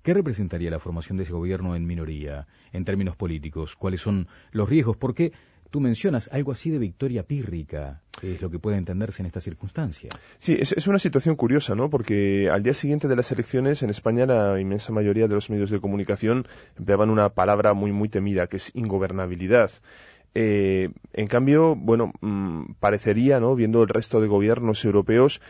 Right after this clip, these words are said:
Speaker 2: que el hecho de que un gobierno esté en minoría y tenga que negociar y tenga que pactar no es una cosa mala por sí misma.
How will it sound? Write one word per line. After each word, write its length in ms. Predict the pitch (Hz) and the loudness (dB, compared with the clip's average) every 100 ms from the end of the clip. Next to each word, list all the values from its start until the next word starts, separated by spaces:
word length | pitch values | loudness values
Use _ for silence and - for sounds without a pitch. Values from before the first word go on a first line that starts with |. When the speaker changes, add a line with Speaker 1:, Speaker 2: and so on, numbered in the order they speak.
| - - | -20 -12
Speaker 2:
que 120 | - | -2
el 80 | 95 | 2
hecho 220 | 127 - | 2 4
de 60 | 131 | 2
que 100 | 123 | 2
un 60 | 120 | 2
gobierno 280 | 110 113 | 4 4
esté 180 | 110 - | 2 0
en 60 | 107 | 0
minoría 480 | 98 104 156 143 127 | 2 2 4 4 2
y 60 | |
tenga 260 | 104 104 101 | 0 -2 -2
que 140 | 101 | 0
negociar 640 | 92 87 - 120 139 127 120 | 0 -2 -2 4 6 6 2
y 60 | |
tenga 240 | 95 101 104 | 0 0 0
que 120 | 110 | 0
pactar 400 | 104 101 120 131 - - - | -4 2 2 2 -4 -18 0
no 100 | 123 | 0
es 120 | - | 2
una 160 | 131 113 | 2 2
cosa 280 | 120 - 113 | 0 0 2
mala 420 | 113 123 143 139 _ | 4 4 2 2 _
por 160 | 113 104 | -2 -2
sí 180 | - 127 | 0 2
misma. 540 | 127 131 - 90 85 | 2 0 -2 -4 -4